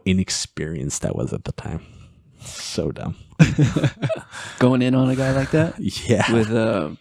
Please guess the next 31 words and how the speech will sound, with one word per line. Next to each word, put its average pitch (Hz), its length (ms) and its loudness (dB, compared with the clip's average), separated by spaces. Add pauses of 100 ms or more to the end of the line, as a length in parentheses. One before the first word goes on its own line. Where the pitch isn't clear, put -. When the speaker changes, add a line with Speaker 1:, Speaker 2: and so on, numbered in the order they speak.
(580)
Speaker 2:
like, 117 100 2
Speaker 1:
Well, 127 180 8
Speaker 2:
civilians 123 480 4
around, 151 420 0
that 143 140 -4
kind 143 180 -2
of 143 100 -8 (200)
Speaker 1:
well, 147 120 6
Speaker 2:
situation? 151 400 4
Speaker 1:
the, 117 60 -4
the 113 60 4
problem 147 340 -2
is, 113 220 4
like, 90 280 0
we 104 40 0
don't 120 140 -4
know 104 80 0
what 107 140 4
he's 85 120 0
gonna 73 200 -2
do. 76 420 -2
Speaker 2:
Uh-huh. - 220 -14
Speaker 1:
This - 100 -6
guy's 85 260 2
on 85 240 -2
loose. 90 300 4
He's 76 140 -4
already 78 240 0
freaking, - 480 -8 (160)
you 160 120 2
know? 131 300 0